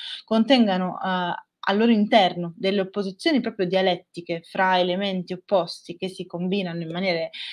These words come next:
eh, diverse e talvolta anche imprevedibili, mm, penso sia molto utile,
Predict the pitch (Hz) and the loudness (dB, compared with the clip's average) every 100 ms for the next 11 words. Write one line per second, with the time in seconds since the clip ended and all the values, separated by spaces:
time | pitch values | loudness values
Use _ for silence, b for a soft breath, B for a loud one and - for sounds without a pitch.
0 | B 165 156 - - - 160 208 226 - | B -4 -2 -2 -4 -8 -2 6 6 4
1 | 170 170 170 175 190 180 175 170 165 175 | -4 -4 -2 2 2 2 -6 -6 -10 -4
2 | 190 240 175 170 175 185 - - 196 190 | 0 2 0 -2 -2 -2 -4 -8 -6 -4
3 | 214 214 208 - 190 190 196 - 202 170 | -4 -6 -8 -4 -2 0 -2 -2 -4 -2
4 | 185 185 | -2 -2